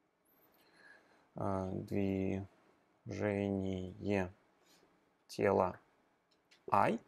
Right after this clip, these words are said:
Э, тело двигается относительно, э, а, тело J, а, движение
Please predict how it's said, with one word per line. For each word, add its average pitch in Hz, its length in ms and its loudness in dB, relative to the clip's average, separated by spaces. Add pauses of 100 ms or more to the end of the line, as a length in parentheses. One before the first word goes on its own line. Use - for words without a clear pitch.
(880)
Э, 110 260 6
тело 147 380 12
двигается 117 560 12
относительно, 113 880 8 (1800)
э, 101 360 4 (1500)
а, 110 260 8
тело 117 320 12
J, 135 380 10 (2500)
а, 98 340 -4 (760)
движение 107 960 8